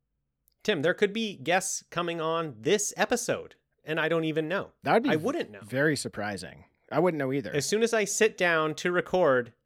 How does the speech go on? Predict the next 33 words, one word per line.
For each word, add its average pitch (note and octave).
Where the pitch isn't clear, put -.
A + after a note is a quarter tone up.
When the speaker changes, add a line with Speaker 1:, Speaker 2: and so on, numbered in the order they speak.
Speaker 1:
and D3+
there's C#3+
a C3+
guest D3
in F#3
the F#3
room, A3
then D#3+
I D#3+
know D#3
we D3+
have D3
a C3+
guest C3+
for C#3
the A#2+
episode. G2
Speaker 2:
Right. A2
Brian C3+
organizes B2
all A2+
our G#2
guests, -
and G#2+
he A#2
just, A#2
he's A#2+
not C3
Speaker 1:
Yeah. A#2+
Speaker 2:
good A#2
at G#2
communicating, F2+
so. D#2+